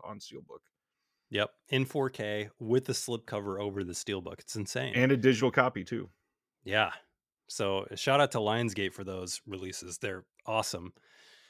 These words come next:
Speaker 2: Um, I, like I said, Forgotten Jolly could have been on there. Uh, Infernal Affairs, that box set will be, I, I swear that's gonna be one of my favorite
Speaker 1: <laughs>
Speaker 2: releases. If you haven't seen Infernal Affairs or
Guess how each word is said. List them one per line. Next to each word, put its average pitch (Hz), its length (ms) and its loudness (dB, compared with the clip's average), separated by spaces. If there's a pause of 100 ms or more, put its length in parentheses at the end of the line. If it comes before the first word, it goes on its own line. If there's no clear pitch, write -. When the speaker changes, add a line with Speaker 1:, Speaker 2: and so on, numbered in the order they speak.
(200)
Speaker 2:
Um, 139 480 2
I, 127 160 -4
like 127 160 8
I 127 80 8
said, 123 320 4
Forgotten 110 320 0
Jolly 104 280 6
could 113 120 -4
have 107 40 0
been 107 120 0
on 104 200 -2
there. 104 320 0
Uh, 95 560 -2
Infernal 120 460 0
Affairs, 123 800 2 (320)
that 113 200 2
box 113 280 4
set 110 200 0
will 123 380 2
be, 95 400 -2 (100)
I, 98 140 -14 (100)
I 139 80 -4
swear 107 380 -2
that's 87 160 -4
gonna 98 140 -4
be 90 200 -6 (240)
one 117 120 -2
of 98 40 -4
my 95 80 -6
favorite 95 260 -4
Speaker 1:
<laughs> - 20 -10
Speaker 2:
releases. 95 440 -6
If 113 140 -4
you 135 80 4
haven't 135 200 2
seen 127 260 -2
Infernal 117 460 0
Affairs 101 340 -2
or 98 220 -4